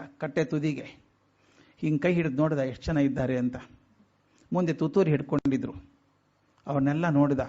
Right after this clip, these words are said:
"Please love everybody around you, please love everybody around you" ಅಂತ ಹೇಳಿ ವಾಪಸ್ ಕೂತ್ಕೊಂಡ್ಬಿಟ್ಟ.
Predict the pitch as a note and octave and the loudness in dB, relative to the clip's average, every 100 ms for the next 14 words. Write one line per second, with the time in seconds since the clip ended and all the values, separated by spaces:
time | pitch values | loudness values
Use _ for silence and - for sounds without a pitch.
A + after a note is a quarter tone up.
0 | - _ _ _ _ _ _ _ - F#3 | -8 _ _ _ _ _ _ _ 0 2
1 | G3 F#3 C3+ C3+ D3 D#3 C#3+ - D3 C#3+ | 2 0 -2 -2 0 0 -4 -4 -4 -2
2 | D3 C3+ C3+ B2+ B2+ B2 A#2+ B2 G#2+ - | -2 -2 0 0 0 0 0 -2 -4 -14
3 | _ _ _ _ _ _ _ _ _ _ | _ _ _ _ _ _ _ _ _ _
4 | _ - F#3+ E3 C3 C3 D3+ C3 - - | _ -2 0 0 0 0 0 0 -4 -8
5 | - D3+ D#3+ E3 D3 C#3 B2+ B2+ B2 A#2+ | -2 0 2 2 0 0 -2 -2 0 0
6 | C3 A2+ - _ _ _ _ _ _ - | 0 -2 -6 _ _ _ _ _ _ -12
7 | D#3 C3+ A#2 D3+ B2 B2 - D3 - D3+ | -4 -4 -2 0 0 6 6 4 -6 -6
8 | C#3+ B2+ | -4 -6